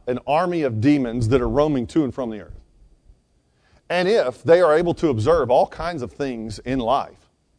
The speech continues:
and I could see things maybe not everybody can see because I'm in places maybe not everybody can see,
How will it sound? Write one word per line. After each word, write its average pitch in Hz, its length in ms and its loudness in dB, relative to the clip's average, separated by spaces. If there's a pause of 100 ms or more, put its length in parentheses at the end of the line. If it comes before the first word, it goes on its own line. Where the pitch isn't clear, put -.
(1200)
and 151 120 -2
I 196 120 -2
could 135 200 -4
see 240 320 -2
things 147 400 -4
maybe 165 260 -2
not 156 220 -2
everybody 131 400 0
can 87 160 -14
see 160 420 2
because 117 360 -2
I'm 123 260 -2 (280)
in 139 200 -4
places 131 360 -4
maybe 123 220 -8
not 120 120 -4
everybody 110 260 -8
can 92 160 -20
see, 117 320 -10